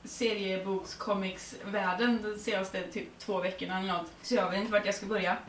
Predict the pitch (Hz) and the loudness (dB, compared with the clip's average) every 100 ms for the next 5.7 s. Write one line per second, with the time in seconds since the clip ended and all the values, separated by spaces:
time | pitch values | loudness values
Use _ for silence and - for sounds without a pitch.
0 | - - - - - 339 247 294 302 294 | -16 -20 -18 -4 4 12 12 12 12 12
1 | 311 254 277 330 370 269 349 302 - 240 | 12 12 12 12 12 12 12 12 12 12
2 | 311 320 277 226 262 247 269 269 311 208 | 12 12 12 12 8 10 12 12 12 12
3 | 220 233 214 214 214 214 220 180 - - | 8 12 10 12 10 8 6 2 -2 -8
4 | - 262 247 262 254 - - - 262 269 | -2 -2 -2 -2 -4 -6 -10 -2 6 8
5 | 311 302 277 262 196 330 - | 6 4 6 6 6 2 -2